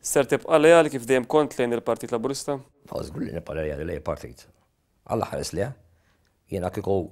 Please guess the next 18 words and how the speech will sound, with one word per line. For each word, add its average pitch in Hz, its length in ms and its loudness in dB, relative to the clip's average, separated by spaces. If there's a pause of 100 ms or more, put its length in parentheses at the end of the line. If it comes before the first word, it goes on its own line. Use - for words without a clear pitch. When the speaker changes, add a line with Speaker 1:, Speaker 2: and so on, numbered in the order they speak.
(960)
Speaker 2:
jinqala 113 340 6
xi 87 140 0
ħaġa. - 320 -8 (320)
Jiena 139 180 4
se 110 140 -4
nibqa' 87 300 -8
lejali, 65 440 -4
wetta 78 320 -4
di, 65 160 -12 (880)
lej 156 400 6 (100)
il-programm 120 600 0
elettorali 123 560 2
li 107 100 0
fuqu 117 320 -2
jiena 82 180 -4
ġejt 120 360 -4 (200)
elett 92 420 0 (220)
bih. 80 400 -10